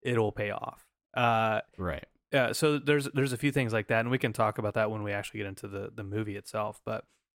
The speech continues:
Speaker 1: I mean, for the most
Speaker 2: Well,
Speaker 1: part,
Speaker 2: wha-,
Speaker 1: it
Speaker 2: no, no time like the present. Let's,
Speaker 1: <laughs>
Speaker 2: let's, let's dive right in.
Speaker 1: Okay. Well, so, so a couple, a couple things in, in the movie. Uh, you, at, at the very beginning, um,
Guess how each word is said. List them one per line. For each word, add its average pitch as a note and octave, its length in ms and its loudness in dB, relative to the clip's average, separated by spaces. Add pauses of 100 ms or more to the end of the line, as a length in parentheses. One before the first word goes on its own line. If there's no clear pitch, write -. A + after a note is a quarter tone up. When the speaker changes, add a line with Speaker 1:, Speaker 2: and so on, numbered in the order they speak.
(280)
Speaker 1:
I D#3 40 2
mean, D3+ 120 4
for D3+ 140 0
the D3+ 60 4
most F3 180 4
Speaker 2:
Well, C#3 100 10
Speaker 1:
part, B2+ 140 6
Speaker 2:
wha-, B2 240 4
Speaker 1:
it C#3 80 4
Speaker 2:
no, C#3+ 260 8
no B2+ 160 8
time E3 260 6
like C3+ 140 4
the G2+ 60 -8
present. A2 580 2
Let's, - 360 0
Speaker 1:
<laughs> - 0 -
Speaker 2:
let's, E3+ 460 0
let's A#2 220 -6
dive A2+ 300 0
right G2 200 2
in. G2+ 300 0 (560)
Speaker 1:
Okay. D3 460 2
Well, D3+ 340 4 (240)
so, D#3+ 400 4
so E3 160 2
a D#3 60 4
couple, A3+ 280 0
a - 40 -4
couple E3+ 220 2
things A2+ 380 0
in, B2 320 -4
in C3 120 -2
the A#2 60 0
movie. A2+ 520 0 (420)
Uh, A2+ 420 4 (120)
you, B2 220 -4 (120)
at, A#2 120 -6 (520)
at - 100 -10
the B2+ 100 -6
very D#3+ 240 4
beginning, B2 840 2
um, G2+ 520 0